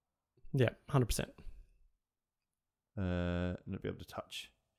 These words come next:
Speaker 2: Seventy-seven percent agree. Would you rather never be able to kiss your partner again, never be able to hug or cuddle your partner again?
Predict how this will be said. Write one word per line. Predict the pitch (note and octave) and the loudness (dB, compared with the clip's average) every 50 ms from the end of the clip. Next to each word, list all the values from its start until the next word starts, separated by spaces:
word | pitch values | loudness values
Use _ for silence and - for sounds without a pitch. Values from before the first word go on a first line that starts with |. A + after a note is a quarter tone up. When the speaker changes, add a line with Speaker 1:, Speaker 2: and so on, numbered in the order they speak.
| _ _ _ _ _ - | _ _ _ _ _ 2
Speaker 2:
Seventy-seven | - B2 A#2+ A2 - G#2+ F#2+ F#2+ | 4 6 6 6 6 4 4 4
percent | F2+ F#2+ G2+ F#2+ | 2 0 0 0
agree. | F2 F2 F2 F2 E2+ - - - - - _ - | 2 0 0 -2 -4 -8 -14 -20 -20 -6 _ 8
Would | C3 C#3+ C#3 | 10 10 10
you | D#3 D3+ | 10 10
rather | D3+ D#3 D3+ D3+ C#3 C#3 C3 | 12 12 12 12 12 12 12
never | C3 C#3 C#3 C3 | 12 12 12 12
be | D3 D3 | 12 12
able | C#3+ B2 | 12 12
to | C3+ - | 10 4
kiss | - - D#3+ C#3 - - | 6 8 6 8 10 10
your | D3+ C#3+ | 10 10
partner | - C#3+ C#3 C#3 C3+ C3+ C3 | 12 12 10 10 10 10 8
again, | B2+ A#2 C3 C3 B2 A#2 A#2 A#2+ - | 10 10 10 10 10 10 8 6 4
never | A#2 A#2 A#2 A#2+ | 6 8 8 10
be | C3+ C#3 | 12 12
able | C3+ A#2 | 12 12
to | B2+ A#2 | 10 6
hug | - - B2 B2+ C3 B2 | 8 10 10 10 10 10
or | C3 A2+ | 8 4
cuddle | - - A#2+ A#2 A#2 A#2 | 6 6 6 8 8 8
your | A2+ G#2+ | 8 6
partner | G2+ G#2+ G#2 G2+ G2 G2+ G2 | 6 6 4 4 4 2 2
again? | F#2+ F2 F#2 F2+ E2+ E2+ E2+ | 0 2 0 0 0 -2 -4